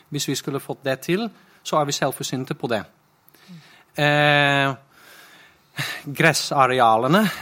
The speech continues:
hvis drøvtyggene, eh, altså egentlig, altså nitti prosent av hele landareal, av, av det området som vi bruker, eh, til, til å produsere mat og fôr i Norge,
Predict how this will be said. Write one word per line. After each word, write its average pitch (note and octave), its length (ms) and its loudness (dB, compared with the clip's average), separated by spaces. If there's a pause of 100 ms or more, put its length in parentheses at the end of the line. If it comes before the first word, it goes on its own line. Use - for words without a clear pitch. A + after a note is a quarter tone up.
(140)
hvis - 340 -2 (180)
drøvtyggene, C#3 880 0 (280)
eh, D3 480 0
altså C#3 340 -4
egentlig, D#3 380 0
altså D3+ 200 -4
nitti D#3 440 0
prosent F#3+ 640 -2 (720)
av D#3+ 240 -2
hele C#3 540 -2
landareal, B2+ 880 -2
av, E3 160 2 (140)
av D3+ 140 -2
det C#3+ 200 4 (1500)
området D3 580 2
som F3 160 -2
vi D3 80 -2
bruker, D3+ 560 0
eh, D3 380 2 (100)
til, D3 320 -2
til - 160 -4
å C#3+ 80 -2
produsere C#3 420 -4
mat B2 380 2
og - 40 -14
fôr F3 340 -4 (240)
i D3+ 100 -4
Norge, D3 380 -2